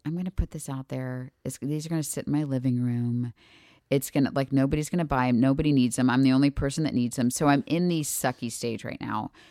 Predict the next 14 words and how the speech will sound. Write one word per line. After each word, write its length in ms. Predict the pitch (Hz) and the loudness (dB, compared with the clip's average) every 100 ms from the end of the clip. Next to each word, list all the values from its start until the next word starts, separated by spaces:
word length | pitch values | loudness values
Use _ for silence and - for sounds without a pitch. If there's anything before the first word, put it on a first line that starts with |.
| _ | _
But 120 | - 175 | 10 10
I 80 | |
do 300 | 165 196 214 | 10 4 6
know 260 | 233 196 185 | 6 6 4
that 180 | 165 147 | 4 4
it's 220 | 131 - | 2 0
a 60 | 131 | -4
phase. 580 | - 85 - - - - - | -4 -12 -12 -12 -12 -6 0
I 80 | 139 | 0
do 240 | 131 156 | 2 4
know 180 | 151 139 | 6 4
it's 160 | 131 | 2
a 40 | 117 | -8
phase. 580 | - - - - - | -8 -14 -16 -16 -16